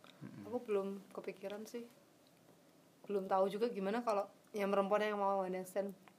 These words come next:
Speaker 2: Ya ada sih pasti. <clears throat>
Speaker 1: Banyak
Speaker 2: Banyak.
Speaker 1: sih ya.
Speaker 2: Mm-mm.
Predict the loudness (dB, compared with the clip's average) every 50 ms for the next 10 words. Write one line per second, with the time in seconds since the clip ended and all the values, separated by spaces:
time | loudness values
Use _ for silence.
0 | -20 -20 -20 -18 -12 -6 -2 0 0 0 0 2 2 2 2 4 2 2 0 0
1 | -4 -6 -6 -10 -6 -2 0 0 0 0 -2 -2 -2 0 0 0 2 4 4 4
2 | 4 4 4 2 2 2 -2 -4 -8 -8 -6 -6 -6 -6